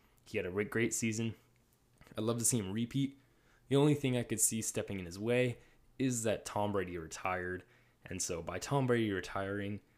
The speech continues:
I could very well see them giving Tom Brady the M V P because, you know, they want a storybook ending for Tom Brady. He didn't win the Super Bowl.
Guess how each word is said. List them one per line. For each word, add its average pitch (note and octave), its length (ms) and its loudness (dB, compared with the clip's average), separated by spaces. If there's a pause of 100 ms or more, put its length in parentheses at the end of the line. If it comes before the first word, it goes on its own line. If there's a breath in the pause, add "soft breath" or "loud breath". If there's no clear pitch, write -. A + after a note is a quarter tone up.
(560 soft breath)
I G2+ 80 -6
could G2 180 -4
very G2 220 2
well F#2 160 0
see F#2 300 -4 (100)
them F2+ 260 -6
giving E2+ 400 -6 (460 loud breath)
Tom F#2 300 -6
Brady F#2 300 -2
the G#2 160 -4
M G2 100 -2
V G2+ 120 0
P G2+ 320 -4 (460 soft breath)
because, E2+ 420 -6
you F#2 100 -6
know, - 180 -16 (320 soft breath)
they A2+ 80 2
want A2 240 2
a G#2 40 -2
storybook G2+ 460 0
ending F#2+ 240 -4
for G2 120 -8
Tom F2+ 280 -6
Brady. E2+ 420 -8 (260 soft breath)
He - 120 -12
didn't A#2+ 300 2
win G2 140 -4
the F#2+ 60 -8
Super A2 280 -4
Bowl. G#2+ 300 2